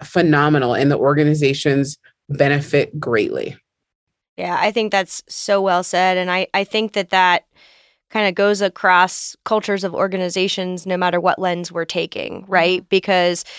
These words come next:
Speaker 2: a lot of what we talk about when we're doing coaching and leading and tr-, you know, training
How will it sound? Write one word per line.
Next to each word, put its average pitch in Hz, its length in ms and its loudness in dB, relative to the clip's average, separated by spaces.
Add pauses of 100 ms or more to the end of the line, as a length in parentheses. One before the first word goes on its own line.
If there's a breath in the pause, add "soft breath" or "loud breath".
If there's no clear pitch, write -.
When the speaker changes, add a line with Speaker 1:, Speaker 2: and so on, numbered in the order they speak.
(320 loud breath)
Speaker 2:
a 214 80 6
lot 214 180 8
of 196 60 2
what 185 120 2
we 240 140 2
talk 196 300 2
about 175 580 2
when 185 240 -4
we're 180 260 0
doing 175 280 -4
coaching 196 560 0
and 165 180 -4
leading 185 560 -4
and 165 260 -14
tr-, - 140 -8
you 190 120 -6
know, 160 120 -6
training 185 560 -2